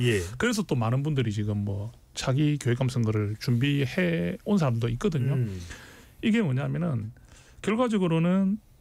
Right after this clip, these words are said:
Speaker 2: 해직 교사를 특혜로 채용을 했는데 그 해직 교사들이 자기를, 자기 선거를 도왔던 사람들을 이제 보원을 해준 거죠. 근데 이때 제가 알기로도 그 밑에 있는 과장, 국장, 실장 이런 분들이,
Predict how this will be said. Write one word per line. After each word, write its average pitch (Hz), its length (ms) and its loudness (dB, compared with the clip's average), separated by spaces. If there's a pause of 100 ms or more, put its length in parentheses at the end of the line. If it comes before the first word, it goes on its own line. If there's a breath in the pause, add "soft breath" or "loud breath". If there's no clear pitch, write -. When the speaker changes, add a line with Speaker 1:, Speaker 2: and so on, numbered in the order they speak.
(720)
Speaker 2:
해직 202 280 2
교사를 113 560 0 (300)
특혜로 - 420 0
채용을 123 320 0
했는데 95 520 -4 (120)
그 220 180 2
해직 143 220 2
교사들이 139 640 0
자기를, 196 560 0
자기 185 300 0
선거를 123 420 0
도왔던 - 380 -2
사람들을 107 500 -4 (840 soft breath)
이제 117 300 0 (100)
보원을 180 300 2
해준 107 200 0
거죠. 101 240 -10 (480 loud breath)
근데 196 180 2
이때 240 220 2
제가 156 240 0
알기로도 147 500 -4 (460 loud breath)
그 - 80 -2
밑에 202 180 2
있는 143 140 2
과장, 170 320 0
국장, 147 300 -2
실장 165 420 -2
이런 156 240 2
분들이, 131 380 0